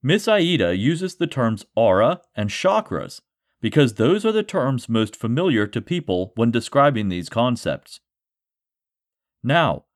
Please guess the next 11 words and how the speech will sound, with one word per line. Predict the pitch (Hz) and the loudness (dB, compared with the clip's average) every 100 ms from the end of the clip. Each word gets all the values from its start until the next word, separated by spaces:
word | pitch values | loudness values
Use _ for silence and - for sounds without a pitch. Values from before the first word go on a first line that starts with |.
| _ - | _ -4
the | 107 | -2
aura | 120 110 165 208 220 - | 0 2 2 2 -2 0
is | 151 | -2
described | 147 160 - 143 156 160 | -2 -6 -2 0 2 0
in | 160 | -4
this | 160 | -4
book | - 170 98 - _ _ - | -4 0 0 -2 _ _ -4
as | 117 117 | -2 0
an | 110 - | -2 -2
energetic | 139 180 135 135 127 - | 0 -2 -2 -2 -2 -6
shield | - 160 110 71 | -2 0 0 -2